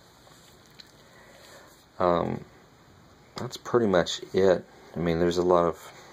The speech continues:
permutations I've gone through, which would make this video really long, and it seems that, uh, this video tends to be a little longer and takes a lot longer to upload, um, than I want it to, but,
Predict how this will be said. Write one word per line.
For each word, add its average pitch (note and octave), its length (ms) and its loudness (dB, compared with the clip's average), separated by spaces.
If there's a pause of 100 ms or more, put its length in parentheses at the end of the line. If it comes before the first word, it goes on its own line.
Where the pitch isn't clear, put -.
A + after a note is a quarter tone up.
(100)
permutations F2 640 -2
I've D#2+ 120 0
gone E2+ 200 0
through, E2 380 -2
which - 240 -4
would E2+ 160 -10
make D#2+ 180 -4
this - 160 -10
video E2 280 -4
really E2 280 -2
long, E2 380 0
and D#2+ 120 -8
it - 1120 -20
seems F2 300 -2
that, D#2+ 280 0
uh, D#2 200 -6 (2250)
this E2+ 120 -14
video F2 220 0
tends F2 300 -2
to F2+ 60 -6
be E2+ 100 -2
a E2+ 40 0
little F2 240 0
longer E2+ 400 0
and D#2+ 100 -4
takes - 200 -6
a E2+ 40 -4
lot E2 200 -2
longer E2+ 240 0
to E2+ 60 -4
upload, E2 520 -2 (300)
um, D#2+ 360 -6 (2000)
than G2 120 4
I E2+ 80 2
want D#2+ 240 2
it - 60 -12
to, D#2 200 -6
but, D#2 320 -6